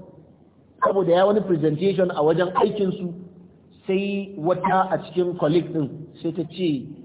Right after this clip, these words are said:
ta ce, ta ce, "Wane, I like your presentation, you, you very, you made a very wonderful presentation." Sai ce, "Thank you." Wannan kalman da ya sa "thank you" ɗin,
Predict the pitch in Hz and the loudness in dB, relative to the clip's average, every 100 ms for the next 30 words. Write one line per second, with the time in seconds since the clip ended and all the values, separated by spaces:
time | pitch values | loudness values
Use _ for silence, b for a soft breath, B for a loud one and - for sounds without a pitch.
0 | - - - 185 190 208 165 127 - - | -20 -18 -10 -8 -4 0 0 -2 -10 -16
1 | 170 151 190 202 196 170 143 139 185 196 | -10 -6 -6 -4 -2 -2 -2 0 0 0
2 | 160 - 147 170 202 - 156 - 127 135 | -4 -6 -4 -2 -2 -2 -4 -4 -6 -6
3 | 135 156 151 139 135 147 151 151 139 147 | -6 -6 -4 -6 -6 -6 -8 -6 -4 -2
4 | 220 233 226 - 185 185 170 214 240 233 | 0 -2 -6 -6 0 2 2 4 4 2
5 | - - - - 262 226 277 302 302 - | -6 -6 -4 -2 -2 2 2 4 2 2
6 | 285 - 196 151 143 160 156 127 - - | -2 -2 -2 0 0 -2 -2 -6 -10 -10
7 | - 175 170 147 - 165 160 151 123 - | -4 -4 -4 -4 -2 -4 -4 -8 -10 -12
8 | - - 302 392 302 294 320 330 294 220 | -10 2 2 4 2 2 2 4 2 4
9 | 220 220 208 214 220 196 190 175 - | 2 2 2 0 0 -4 -4 -4 -4